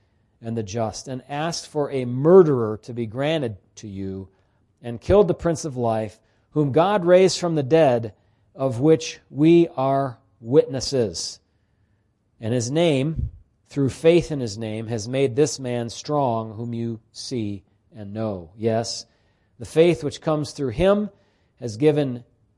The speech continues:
him, lowercase him, this, the man, the lame man, has given this lame man this perfect soundness in the presence of you all.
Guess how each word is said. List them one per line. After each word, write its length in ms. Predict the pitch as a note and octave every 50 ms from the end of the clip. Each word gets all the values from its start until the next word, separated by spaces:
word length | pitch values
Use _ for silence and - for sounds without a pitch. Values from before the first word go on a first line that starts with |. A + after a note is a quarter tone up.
| _ _ _
him, 420 | _ - D3 B2+ A#2+ B2+ C3 C3
lowercase 600 | B2 C3 C#3+ C#3+ C#3 A#2+ - - A#2+ A2+ G2+ - -
him, 260 | A#2+ A#2 A2 A2+ A#2
this, 240 | A#2 A2 - - -
the 120 | A#2 A2+
man, 480 | G#2+ A#2 B2+ B2 A#2 G#2+ G#2 G#2 A#2 - _ _ _
the 80 | A2+
lame 280 | A2 A#2 B2 C3 B2+ B2
man, 320 | A2+ G#2+ G#2 G2+ G2+ G2+ - _ _ _
has 140 | - A#2+ A2
given 240 | G#2 D3 C#3 C3+ B2+
this 180 | B2 G#2+ -
lame 240 | C3+ C#3 C#3+ D3 C#3
man 220 | B2+ A#2 A2+ A2+
this 160 | A2+ A2 A2 -
perfect 380 | - C#3 C3 - - A#2 -
soundness 640 | - - D#3 D3+ D#3 D#3 D3+ D3 C#3+ B2 - - _ _ _ _ _ _ _ _
in 160 | C#3 B2+ C3
the 80 | C3+ B2
presence 640 | - - B2+ B2 A2+ A2 A#2 A2+ G#2 - - - _ _ _ _ _ _ _ _ _ _ _ _
of 180 | A2 G#2+ F#2+
you 180 | G2 G2+ G2+ G2+
all. 580 | - G#2 G#2 G2+ G2 G2 F#2+ E2+ D2 D2 _